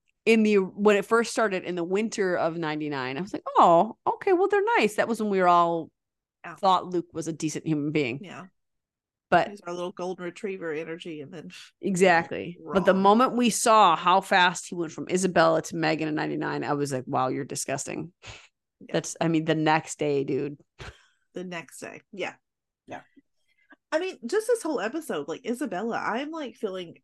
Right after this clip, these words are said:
Speaker 2: so sorry for her.
Speaker 1: Mm-hmm.
Speaker 2: Because after, I mean, even after she hears all that, you know, Brent being gross, talking about the tape and all that, and when he walks up and he's like, "Hey, do you want an upgrade?" Ooh, okay, Brent, like,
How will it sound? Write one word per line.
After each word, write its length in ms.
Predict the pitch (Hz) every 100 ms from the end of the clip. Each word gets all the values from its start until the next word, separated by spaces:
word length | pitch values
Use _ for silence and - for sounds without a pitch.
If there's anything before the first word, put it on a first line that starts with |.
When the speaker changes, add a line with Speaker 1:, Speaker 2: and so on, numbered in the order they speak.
| _
Speaker 2:
so 560 | - - - 190 202 254
sorry 380 | 190 165 175
for 160 | 170 -
her. 280 | - - - _ _ -
Speaker 1:
Mm-hmm. 460 | 196 175 151 156 196 196 _ _ _ _ _ 262
Speaker 2:
Because 380 | 247 269 220 - _ _ _ _ _ _ _ _ -
after, 420 | 269 277 311 247
I 60 | 240
mean, 240 | 247 208
even 220 | 220 277
after 240 | 262 254 226
she 180 | 208 190
hears 300 | 190 180 175
all 100 | 160
that, 220 | 139 123
you 100 | 180
know, 120 | 151
Brent 340 | - 160 143 - -
being 280 | 175 151
gross, 340 | 175 143 127 -
talking 280 | 156 - 175
about 160 | 123
the 160 | _ 175
tape 180 | - -
and 80 | 76
all 160 | -
that, 160 | - - _ _ _ _ -
and 60 |
when 60 | 320
he 80 | 320
walks 320 | 330 359 359
up 80 | 302
and 80 |
he's 180 | 294 -
like, 220 | 240 - _
"Hey, 320 | 190 208 214 190
do 120 | 196
you 80 | 190
want 140 | 180
an 120 | 165 175
upgrade?" 600 | 185 _ 220 226 254 247 247 _ _ _ _ _ -
Ooh, 260 | 302 339 - - -
okay, 400 | 240 240 262 226
Brent, 400 | 185 190 180 175 _
like, 420 | 190 190 170 -